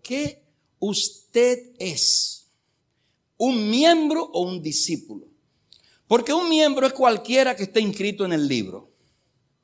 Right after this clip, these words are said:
Cualquiera que está inscrito en el libro tiene el estatus de miembro.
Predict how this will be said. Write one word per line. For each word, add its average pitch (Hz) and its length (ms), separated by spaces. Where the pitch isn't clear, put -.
Cualquiera 254 720
que 240 120
está 262 200
inscrito 262 420
en 233 60
el 226 140
libro 320 320
tiene 247 320
el 240 80
estatus 240 580
de 226 100
miembro. 254 560